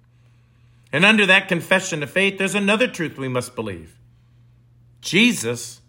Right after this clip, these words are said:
can be trusted. Jesus' words are true. Micah got it. In Mark nine thirty-one, Jesus said he would suffer and die in three days.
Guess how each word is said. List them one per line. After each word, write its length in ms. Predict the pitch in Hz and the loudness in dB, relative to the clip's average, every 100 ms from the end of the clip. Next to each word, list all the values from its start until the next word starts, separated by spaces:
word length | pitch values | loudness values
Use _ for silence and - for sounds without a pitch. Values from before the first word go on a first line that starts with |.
| _ _ _ _ - | _ _ _ _ -2
can 180 | 165 165 | 2 2
be 140 | 180 | 2
trusted. 580 | 185 - 240 - - - - - _ _ - - _ _ - - _ _ - - _ - | 0 0 0 -2 -14 -20 -20 -20 _ _ -20 -20 _ _ -20 -20 _ _ -20 -20 _ -2
Jesus' 480 | - 240 190 165 - | 4 4 4 -2 2
words 360 | 170 233 208 | 6 8 6
are 120 | 165 151 | 2 0
true. 600 | - - 262 175 104 - _ _ _ _ _ _ _ _ _ _ _ _ _ - | 0 2 4 2 -4 -12 _ _ _ _ _ _ _ _ _ _ _ _ _ -12
Micah 460 | 107 117 196 339 202 | 0 2 2 2 0
got 300 | 120 76 76 | -2 -4 -8
it. 380 | - - - _ _ _ _ _ _ _ _ _ _ _ _ _ _ - | -12 -12 -20 _ _ _ _ _ _ _ _ _ _ _ _ _ _ 2
In 120 | 165 | 8
Mark 280 | 185 190 180 | 8 8 4
nine 260 | 185 196 | 4 4
thirty-one, 540 | 196 190 196 185 214 190 | 4 4 4 4 2 0
Jesus 380 | 165 196 196 190 | 0 -2 -4 0
said 220 | 170 190 | 4 4
he 80 | 190 | 2
would 180 | 156 | -4
suffer 380 | - 156 151 160 | -2 -2 -2 -2
and 180 | 151 131 | -2 0
die 260 | 123 139 160 | 2 4 2
in 220 | 127 120 | -2 -6
three 320 | - 139 156 | -6 -2 2
days. 480 | 139 175 139 147 | 4 4 4 0